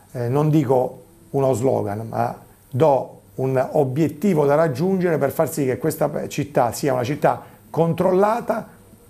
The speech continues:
ventiquattro ore su ventiquattro dalle forze dell'ordine e dalla polizia locale. Poi il controllo sul territorio si esplicherà anche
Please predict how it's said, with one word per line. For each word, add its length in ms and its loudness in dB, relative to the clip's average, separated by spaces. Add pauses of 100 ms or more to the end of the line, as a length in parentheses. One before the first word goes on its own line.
(160)
ventiquattro 760 2
ore 100 2
su 140 0
ventiquattro 680 0
dalle 180 2
forze 380 0
dell'ordine 680 0 (200)
e 100 -2
dalla 220 2
polizia 400 0
locale. 480 -6 (500)
Poi 540 0
il 160 -4
controllo 880 0
sul 240 -4
territorio 560 2
si 100 -2
esplicherà 520 0
anche 640 -2